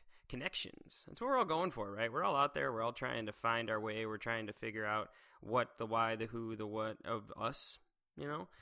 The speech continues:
that's what we do. We're a community people. That's why there's so many things in society that work on such great levels because of the commu-, because of the community. And I'm a big, uh, CrossFitter. I do a lot with the CrossFit community. I teach yoga to 'em. I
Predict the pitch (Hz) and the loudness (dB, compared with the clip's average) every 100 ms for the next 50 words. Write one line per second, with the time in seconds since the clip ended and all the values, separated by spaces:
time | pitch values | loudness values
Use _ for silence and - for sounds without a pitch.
0 | - - 151 147 - 180 180 190 202 98 | -20 -6 -4 -4 -2 -2 0 -2 -4 -2
1 | 127 139 - 135 143 117 104 98 104 98 | 0 2 0 -2 0 -2 -2 -4 -6 -4
2 | 101 110 120 113 110 - 160 156 151 147 | -6 -4 -2 -2 -2 -4 -4 -4 -2 -2
3 | 123 110 113 123 120 117 107 90 113 110 | -2 -4 -4 -2 0 0 0 -2 -2 -2
4 | 107 104 113 110 120 107 107 110 101 101 | -4 -4 -6 -4 -4 -2 0 0 -4 -8
5 | 101 113 104 - 107 - _ - 131 120 | -6 -4 -4 -6 -10 -12 _ -4 -2 -2
6 | 110 107 120 139 107 98 - - - - | -4 -2 -2 -2 -4 -8 -16 -20 -18 -4
7 | 117 123 107 120 110 107 104 139 139 - | 0 0 0 0 0 -2 -2 0 0 0
8 | 113 101 104 110 110 110 107 107 - 117 | -4 -2 -4 -2 2 4 2 -2 -2 0
9 | 113 - 113 113 113 110 110 107 101 98 | 2 0 -4 -2 -2 -2 -2 -2 -4 -6
10 | - 113 - 113 110 110 117 110 110 104 | -8 -6 -2 -2 -2 -4 -4 -2 -4 -4
11 | 104 104 104 | -2 -2 -2